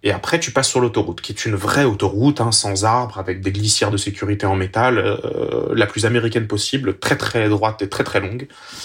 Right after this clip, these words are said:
Et donc, au bout de cette autoroute, tu bifurques à gauche dans un laboratoire, enfin, un, ouais, c'est un labo, euh, un labo de, enfin, un grand espace, euh, où il y a plusieurs sociétés qui font de la recherche. Et c'est derrière un aéroport,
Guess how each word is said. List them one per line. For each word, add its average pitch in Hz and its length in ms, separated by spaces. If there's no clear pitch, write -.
Et 117 120
donc, 143 380
au 151 100
bout 151 140
de 175 60
cette 131 160
autoroute, 113 480
tu - 160
bifurques 147 420
à 104 80
gauche 123 380
dans 101 160
un 95 80
laboratoire, 104 680
enfin, 90 280
un, 92 680
ouais, 165 120
c'est - 120
un 95 120
labo, 110 400
euh, 87 200
un 92 160
labo 110 280
de, 104 100
enfin, 92 300
un 98 120
grand 131 320
espace, 131 460
euh, 101 120
où 98 140
il 98 40
y 98 40
a - 20
plusieurs 120 240
sociétés 117 400
qui 107 100
font - 120
de 107 40
la 92 60
recherche. - 460
Et - 60
c'est 120 100
derrière 127 240
un 135 100
aéroport, 117 560